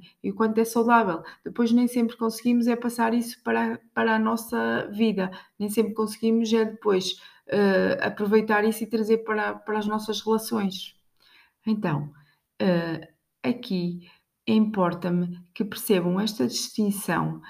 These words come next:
eh, e que percebam que vale a pena este novo olhar para o amor. Se já estás, ahm, ah, sob este novo olhar, parabéns, continua.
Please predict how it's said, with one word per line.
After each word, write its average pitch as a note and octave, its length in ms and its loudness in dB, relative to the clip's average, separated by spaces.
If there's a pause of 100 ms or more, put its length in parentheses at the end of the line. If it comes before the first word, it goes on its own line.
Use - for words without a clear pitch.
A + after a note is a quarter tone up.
(380)
eh, F#3 500 2
e G#3 180 0
que - 120 -12
percebam F3 640 0
que F3 300 2
vale G#3+ 300 6
a - 20 2
pena F#3+ 320 2
este F3 420 -2
novo A3+ 360 4
olhar F3 560 4 (340)
para G3 240 4
o F#3 120 4
amor. D3+ 460 0 (340)
Se - 220 -2
já C4 160 4
estás, A3+ 580 0 (380)
ahm, F#3 600 -2 (400)
ah, - 500 -6
sob A3+ 300 2
este A3+ 200 0
novo G3+ 200 2
olhar, F3+ 480 2 (540)
parabéns, F3+ 680 0
continua. F3+ 800 -2